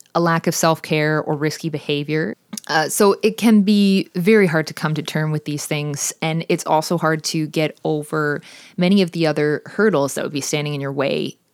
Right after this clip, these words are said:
of reaching out for help, uh, like a fear of stigma or feeling shame or worrying that people won't believe you or, or they'll think that you're weak. Or, um, for me,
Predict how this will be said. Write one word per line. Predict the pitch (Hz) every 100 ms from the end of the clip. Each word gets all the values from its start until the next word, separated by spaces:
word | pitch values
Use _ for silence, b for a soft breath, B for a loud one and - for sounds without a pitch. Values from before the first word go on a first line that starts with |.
| -
of | 160 147
reaching | 156 139 147
out | 143 135
for | 143
help, | 131 - - - B B -
uh, | 165 156 151
like | 165 151
a |
fear | - 151
of | 147
stigma | - 147 - - - -
or | 160 147 147 - _ _
feeling | - 175 156 156
shame | - - 131 - - - -
or | 165 156 147 147
worrying | 147 165 160 160 151
that | 143 147 - _ _ _ _
people | 180 165
won't | 160 156
believe | 160 151 151 147
you | 147 143
or, | 143 143
or | 151 160
they'll | 151 151
think | 156 -
that | -
you're | 156 151
weak. | 156 147 143 -
Or, | 143 151 147 143 B B B -
um, | 151 147 143
for | - 175
me, | 165 170 196 185 165